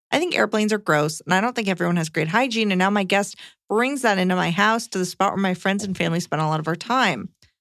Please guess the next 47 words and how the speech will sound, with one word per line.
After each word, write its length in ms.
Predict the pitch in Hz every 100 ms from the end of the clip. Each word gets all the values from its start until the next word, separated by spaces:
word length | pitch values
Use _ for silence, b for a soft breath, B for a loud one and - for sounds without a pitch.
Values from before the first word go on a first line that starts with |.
| _ -
Eliza, 680 | 208 220 285 339 208 196 - _ _ -
as 100 | 202
someone 200 | 240 269
who 60 |
travels 360 | 240 247 277 269
a 60 | 214
lot, 200 | 202 -
am 120 | 214
I 80 | 226
unreasonable? 800 | 247 269 349 302 208 117 - - b b -
Do 60 |
you 40 | 226
think 160 | 254
that's 180 | 277 269
a 40 |
fair 200 | 254 247
request? 540 | 254 247 302 320 226 -
Do 80 | 240
you 100 | 330
shower 340 | - 233 240
before 220 | 220 220
you 100 | 220
lay 120 | 208 190
down 180 | 190
on 120 | 185 185
your 100 | 185
hotel 380 | 190 185 247
bed? 320 | 262 139 123 - b b
How 80 | 254
do 60 |
I 40 | 269
politely 360 | 262 214 220 214
ask 220 | 208 208
my 80 | 190
guests 280 | 175 180 180
to 40 |
get 280 | 180 208 - b b _
the 180 | 185 143 -
F 200 | 214 226
off 300 | - 208 214 -
my 200 | 202 196
couch 400 | - 185 185 -
with 100 | 175
their 140 | 165
dirty 420 | 160 170 175 185
airplane 420 | - 160 160 151 143
clothes? 500 | 156 123 - -